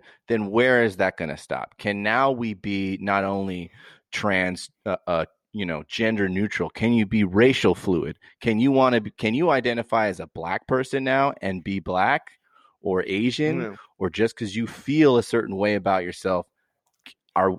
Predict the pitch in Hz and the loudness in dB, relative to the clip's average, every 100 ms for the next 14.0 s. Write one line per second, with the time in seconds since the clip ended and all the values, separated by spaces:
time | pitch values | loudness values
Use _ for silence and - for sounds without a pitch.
0 | - - 135 - 104 82 107 110 - 113 | -8 -12 -12 -8 -6 -2 2 2 4 4
1 | 101 95 98 80 - 110 156 185 247 269 | 2 -2 -4 -6 -2 0 2 0 -4 -8
2 | - 214 180 135 147 165 170 220 180 156 | -6 0 2 4 2 2 0 2 2 0
3 | 156 147 135 220 196 175 - 160 147 135 | -2 -2 -4 0 0 0 0 0 2 0
4 | - 139 127 127 123 107 107 _ - 135 | 0 -2 0 0 0 -6 -14 _ -8 -6
5 | 151 156 240 220 104 - _ - 147 143 | -4 -2 0 0 -2 -10 _ -10 -6 0
6 | 143 139 123 - - 143 - 143 131 - | 2 2 -2 -6 -10 -10 -10 -14 -12 0
7 | 156 156 - 160 175 175 143 139 160 170 | 2 2 0 -4 -4 -6 -2 0 -2 0
8 | 175 151 151 123 151 143 143 135 131 131 | 0 0 -2 -4 -4 -2 -4 -4 -2 2
9 | 143 131 131 107 _ - - 165 170 147 | 2 2 0 -4 _ -12 -2 2 4 4
10 | 147 143 127 120 - _ _ _ _ _ | 0 0 -2 -4 -6 _ _ _ _ _
11 | - 151 151 175 175 175 175 175 175 165 | 0 2 2 0 0 0 0 0 2 4
12 | 147 147 135 156 151 139 143 131 - 147 | 4 2 2 2 2 2 0 -4 -4 -4
13 | 143 131 131 - 135 127 135 - 143 - | -4 -4 -6 0 0 0 -4 2 2 2